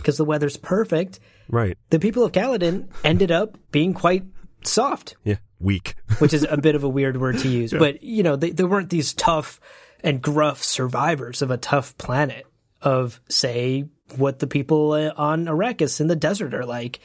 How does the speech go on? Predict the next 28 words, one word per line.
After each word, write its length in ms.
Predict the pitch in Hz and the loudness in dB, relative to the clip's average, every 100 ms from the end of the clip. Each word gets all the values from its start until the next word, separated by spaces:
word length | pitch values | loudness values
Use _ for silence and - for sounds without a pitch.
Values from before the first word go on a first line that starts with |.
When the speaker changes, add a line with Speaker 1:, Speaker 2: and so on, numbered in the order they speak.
| - | -6
Speaker 2:
Right, 320 | 98 123 120 - | 0 0 -2 -8
right. 140 | - 120 | -8 -2
Speaker 1:
The 80 | |
people 220 | 135 202 202 | 0 2 0
of 100 | - | 0
Caladan 480 | 170 165 160 160 - _ _ 135 | 0 2 0 -2 -6 _ _ 0
were 100 | 147 | 2
not 220 | 156 143 | 2 0
fighters. 560 | 143 135 131 127 - - _ _ _ _ _ _ - | 0 2 0 -2 -6 -14 _ _ _ _ _ _ 0
They 120 | 139 | 2
were 140 | 131 | 2
lovers 500 | 123 113 - - - - - | 0 -4 -8 -12 -6 -6 -2
in 100 | 151 | 0
a 60 | 123 | 0
tropical 520 | - 151 135 123 135 | 2 2 2 2 -2
<laughs> 100 | 110 | 0
paradise. 600 | 113 139 - - - - - _ _ | -4 -6 -8 -8 -8 -10 -16 _ _
Speaker 2:
Yeah. 220 | - 80 82 _ _ _ | -4 -4 -6 _ _ _
Speaker 1:
And 100 | 151 | 2
that 160 | 151 165 | 2 2
meant 300 | 170 170 - | -4 -4 0
that 400 | 143 135 139 - _ _ - | 2 2 -4 -8 _ _ 0
Caladan 640 | 143 180 143 127 127 123 | 2 2 0 -2 -4 -2
didn't 220 | 135 151 | 0 0
have 160 | 147 151 | 0 -2
a 40 | |
standing 400 | 151 147 147 151 | -2 -2 0 -2
army, 440 | 123 110 110 156 | -2 -4 -6 -10